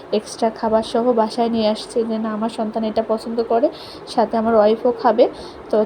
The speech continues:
তিনজনে মিলেমিশে এখন খাচ্ছি। তার কাছে ভালো লেগেছে, মানে, আমার হাজব্যান্ডে কেউ, কেউ, আমি যখন প্রথম আসছি তখন তাকে কেউ একটা খেজুর খাইতে দিয়েছিল। তো ব্যাগের মধ্যে করে সে খেজুরটা না বাসায় নিয়ে আসছে, নিয়ে আসার পরে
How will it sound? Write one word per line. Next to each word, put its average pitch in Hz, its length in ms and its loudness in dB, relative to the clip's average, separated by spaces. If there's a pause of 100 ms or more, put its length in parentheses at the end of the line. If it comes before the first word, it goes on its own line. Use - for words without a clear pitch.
(120)
তিনজনে 240 560 4
মিলেমিশে 240 540 2
এখন 247 220 2 (100)
খাচ্ছি। 214 260 -2
তার 220 160 2
কাছে 233 240 0
ভালো 247 240 4
লেগেছে, 262 300 2
মানে, 254 200 2
আমার 254 200 2
হাজব্যান্ডে 254 460 6
কেউ, 247 320 6 (140)
কেউ, 277 200 8
আমি 269 460 6
যখন 262 380 4
প্রথম 262 320 6
আসছি 254 480 0
তখন 247 400 2
তাকে 262 400 2
কেউ 269 160 8
একটা 269 400 4
খেজুর 247 320 2 (100)
খাইতে 262 220 2
দিয়েছিল। 226 440 0 (540)
তো 233 80 6
ব্যাগের 220 380 4
মধ্যে 247 260 0
করে 247 260 8
সে 247 180 2
খেজুরটা 226 540 0
না 233 160 0
বাসায় 214 360 2
নিয়ে 220 180 0
আসছে, 220 320 -2
নিয়ে 220 180 0
আসার 254 240 0
পরে 254 260 0